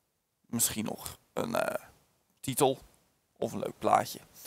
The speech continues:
Ehm, daarna gaan we naar de onderzoeksvraag.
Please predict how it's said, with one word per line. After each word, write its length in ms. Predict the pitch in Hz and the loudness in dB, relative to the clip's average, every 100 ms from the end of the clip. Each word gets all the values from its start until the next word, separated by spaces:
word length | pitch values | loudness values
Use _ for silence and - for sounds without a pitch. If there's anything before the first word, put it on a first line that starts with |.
| - - - - _ | -20 -20 -20 -20 _
Ehm, 520 | - 208 220 226 220 - - | 10 12 12 10 6 0 -8
daarna 540 | 98 123 117 131 139 - | 8 10 12 12 12 12
gaan 420 | - 139 123 127 | 4 12 12 12
we 200 | 131 127 | 12 8
naar 360 | - 110 104 110 | 6 8 10 10
de 220 | 117 131 - - - _ | 6 4 -2 -20 -20 _
onderzoeksvraag. 1120 | - 202 208 165 170 - - 170 147 120 - | 6 8 8 6 4 4 8 12 12 12 10